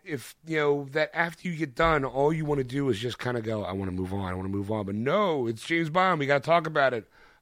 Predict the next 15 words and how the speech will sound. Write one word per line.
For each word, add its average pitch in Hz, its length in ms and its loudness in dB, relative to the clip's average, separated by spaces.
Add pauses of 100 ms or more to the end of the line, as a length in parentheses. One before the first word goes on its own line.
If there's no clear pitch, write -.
(120)
I 113 60 -4
don't 151 220 0
wanna 151 180 2
fucking 135 320 -2
talk 143 200 0
about 120 180 -4
it. 110 40 0
I 117 40 -2
just 127 160 -6
wanna, 135 280 -2 (300)
you 131 120 -2
know, 117 140 0
go 127 440 0
home 139 460 -2
and, 92 200 -8